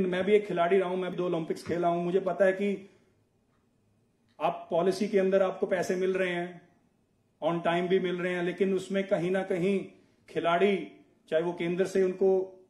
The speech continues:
support मिलती है, चाहे state government से support मिलती है, लेकिन कहीं ना कहीं उसके निजी, चाहे वो supplements हों, चाहे वो उनकी kit हो, चाहे उनका equipment हो, उसके लिए जरूरत पड़ती रहती है।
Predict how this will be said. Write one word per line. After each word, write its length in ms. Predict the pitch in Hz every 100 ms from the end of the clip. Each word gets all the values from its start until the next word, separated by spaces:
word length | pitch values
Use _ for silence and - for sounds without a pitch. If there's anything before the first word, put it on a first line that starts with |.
| _ _ _
support 380 | - 160 175 185
मिलती 300 | 175 175 196
है, 100 | 185
चाहे 140 | 185
state 340 | 170 - 170 165
government 280 | 175 175 170
से 120 | 190 - - - 160
support 320 | 147 156 185
मिलती 300 | - 170 170
है, 80 | 185
लेकिन 220 | 180 185
कहीं 220 | 180 175 185
ना 100 | 185
कहीं 400 | 180 175 190 - - _
उसके 220 | - - 180
निजी, 420 | 165 170 190 165
चाहे 240 | - 151
वो 120 | 165
supplements 560 | 156 160 180 180 180 175
हों, 260 | 185 185 175 - _ _
चाहे 160 | 156 160
वो 80 | 175
उनकी 240 | 165 160
kit 280 | 165 175 175
हो, 400 | 170 180 175 - _ _
चाहे 140 | 151 165
उनका 600 | 165 180 175 160 151 -
equipment 460 | - 175 190 185 160
हो, 440 | 175 185 - -
उसके 260 | 156 - 185
लिए 140 | 180
जरूरत 320 | 180 147 165 -
पड़ती 260 | 131 - 135
रहती 280 | 107 -
है। 160 | 87 80